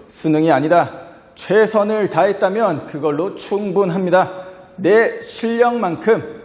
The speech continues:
능력을 발휘했다면 그것만으로도 성공했다고 얘기할 수 있는 겁니다.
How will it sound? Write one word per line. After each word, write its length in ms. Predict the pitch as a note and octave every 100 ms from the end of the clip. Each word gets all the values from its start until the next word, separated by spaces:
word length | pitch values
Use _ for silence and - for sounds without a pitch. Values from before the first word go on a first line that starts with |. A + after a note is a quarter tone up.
| -
능력을 520 | F3 A#3+ C4 B3 A3
발휘했다면 920 | - F3 G3 F3+ D#3 G#3+ D#3 - -
그것만으로도 920 | - F#3+ C4+ B3 B3 A#3 G#3 E3 A2+ -
성공했다고 1120 | - A3 A3 G3 E3 B2+ F#3+ - F3 F3 B2+
얘기할 480 | D#3 E3+ F3+ E3 F3+
수 240 | F#3 F3+
있는 280 | D3+ G3 G#3
겁니다. 340 | G3 F3 D#3